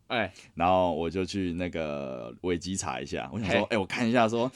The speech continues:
Speaker 2: 呃，这个跟我记忆中的一不一样，要不然干这个讲错很糗，你知道吗？
Speaker 1: 哎。
Speaker 2: 然后我就点进去看，然后点进去看之后，你知道吗？它最上面的那一个横杠杠，它最上面的抬头哦，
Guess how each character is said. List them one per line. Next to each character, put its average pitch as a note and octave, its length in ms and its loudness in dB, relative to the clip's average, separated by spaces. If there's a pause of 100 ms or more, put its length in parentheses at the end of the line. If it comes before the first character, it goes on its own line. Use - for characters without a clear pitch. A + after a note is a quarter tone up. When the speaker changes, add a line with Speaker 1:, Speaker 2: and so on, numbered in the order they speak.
(600)
Speaker 2:
呃， G#2 160 2
这 B2 100 6
个 C#3+ 120 8
跟 C3+ 100 6
我 A2+ 100 6
记 B2+ 240 -2
忆 A#2 80 0
中 A2 160 2
的 G#2 80 2
一 E2+ 80 0
不 G2 160 -4
一 D#2 120 -4
样， C#2+ 180 -2
要 F#2+ 80 2
不 B2 80 6
然 B2 80 4
干 C3+ 120 6
这 A#2+ 100 0
个 C3 60 6
讲 F#2 140 0
错 G#2+ 120 0
很 F#2 120 2
糗， C#2+ 340 -2
你 - 20 -14
知 D2 60 -6
道 E2+ 120 2
吗？ - 60 4
Speaker 1:
哎。 C#3 320 4
Speaker 2:
然 A#2 120 4
后 G#2 100 4
我 G2+ 40 2
就 A2+ 160 2
点 - 260 -4
进 F#2+ 140 0
去 G2+ 60 2
看， F2+ 240 -2 (400)
然 F#2+ 120 0
后 A2+ 140 8
点 G#2+ 140 2
进 B2+ 80 4
去 - 20 -4
看 C3 160 6
之 A#2+ 60 4
后， A#2 200 6 (260)
你 G#2 100 0
知 A2 40 2
道 C3+ 120 10
吗？ G2+ 260 4
它 B2 80 4
最 C#3 180 4
上 B2+ 160 6
面 B2 240 4
的 G2 140 4
那 G2+ 100 2
一 G2+ 140 0
个 F2 320 0
横 F#2 220 -4
杠 F#2+ 180 2
杠， F2 260 -2 (300)
它 A#2+ 80 4
最 C3 160 6
上 A#2+ 160 6
面 A#2+ 160 4
的 G2+ 80 2
抬 G2 220 2
头 G#2+ 120 0
哦， D#2 320 -2